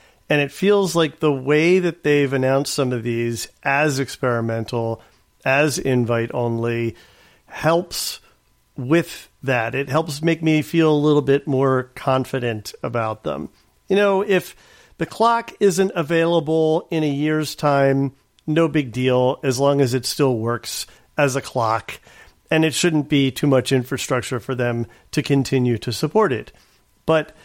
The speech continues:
and we'll talk again more about Fetch in the future, but if they release Fetch,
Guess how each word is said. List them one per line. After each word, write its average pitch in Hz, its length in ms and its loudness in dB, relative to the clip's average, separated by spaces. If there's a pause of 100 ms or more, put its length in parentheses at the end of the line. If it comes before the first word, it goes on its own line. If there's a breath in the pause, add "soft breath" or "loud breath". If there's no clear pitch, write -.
(240 soft breath)
and 156 300 2
we'll 160 160 2
talk 160 420 -2
again 135 500 0 (100)
more 147 320 2
about 131 340 0
Fetch - 320 -2
in 135 80 -4
the 131 60 0
future, 147 420 0
but 143 240 -2 (240 loud breath)
if 220 220 0
they 190 140 2
release 160 420 2
Fetch, - 560 -2